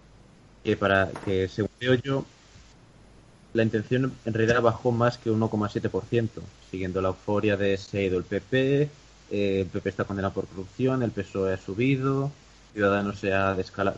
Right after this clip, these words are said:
se ha encontrado una situación que no sabía qué hacer", "Podemos más o menos hace lo suyo", pero que ahora viendo, ahora que se ha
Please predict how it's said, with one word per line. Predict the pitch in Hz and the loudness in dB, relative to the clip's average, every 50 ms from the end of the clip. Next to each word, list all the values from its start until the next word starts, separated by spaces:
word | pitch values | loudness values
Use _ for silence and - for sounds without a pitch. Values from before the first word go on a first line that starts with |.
| 87 - | -6 -12
se | - - 98 98 | -6 -2 0 2
ha | 98 98 101 101 98 98 95 95 95 95 - - - - - - - - - - - | 4 4 6 6 6 6 4 2 0 -4 -8 -14 -20 -20 -20 -20 -20 -20 -20 -20 -6
encontrado | - - 98 95 - - 107 | -2 0 0 0 -2 -2 -2
una | 104 101 | -2 -2
situación | - - 107 - - 104 101 | -2 -2 -2 -2 -2 -4 -4
que | - 104 | -4 -4
no | 98 98 | -4 -4
sabía | - - 95 92 92 92 | -4 -4 -4 -4 -4 -4
qué | - 95 | -4 -6
hacer", | - - 127 131 131 131 135 139 - - - - - - - - - - - | -6 -2 -2 -2 0 -2 -4 -6 -10 -16 -20 -20 -20 -20 -20 -20 -18 -4 2
"Podemos | 101 98 101 101 104 101 | 4 4 4 4 4 2
más | 101 104 101 - | 0 0 -2 -4
o | 98 | -4
menos | 98 101 98 98 95 92 92 90 90 - - - - - - - - | -4 -2 -2 -2 -2 -4 -4 -6 -8 -10 -12 -18 -20 -20 -20 -18 -14
hace | - - - 120 | -14 -6 -2 0
lo | 98 98 101 | 0 0 0
suyo", | - 131 131 127 127 127 143 143 - - - - - - - - - | 0 0 0 2 0 0 -2 -4 -8 -12 -20 -20 -20 -20 -20 -14 -6
pero | - 107 101 98 101 - | -2 2 2 2 2 4
que | 113 | 4
ahora | 113 113 110 | 6 6 6
viendo, | 101 110 117 113 113 110 117 117 117 117 113 - | 6 4 4 4 4 4 6 8 8 8 6 6
ahora | 110 117 117 | 4 4 2
que | 110 110 | 2 0
se | - - 113 | 2 4 4
ha | 110 110 | 4 4